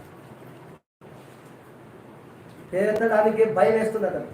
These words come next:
ఆ లాజరు ఏంటి నాయన?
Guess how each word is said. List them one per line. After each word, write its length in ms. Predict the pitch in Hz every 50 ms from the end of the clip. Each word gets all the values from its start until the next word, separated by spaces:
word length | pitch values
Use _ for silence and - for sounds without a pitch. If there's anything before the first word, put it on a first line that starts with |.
| - - - - - - - - - - - - - - - - - - - - - - - - - 147
ఆ 80 | 165
లాజరు 720 | 170 170 180 208 240 - 262 262 240 202 - - - - - - - - - - - - - - - - - - - - - - - - - - - - - - - - - - - - - - - - - - 165
ఏంటి 440 | 196 220 208 214 208 - - 220
నాయన? 420 | 196 196 180 - 151 139 135 135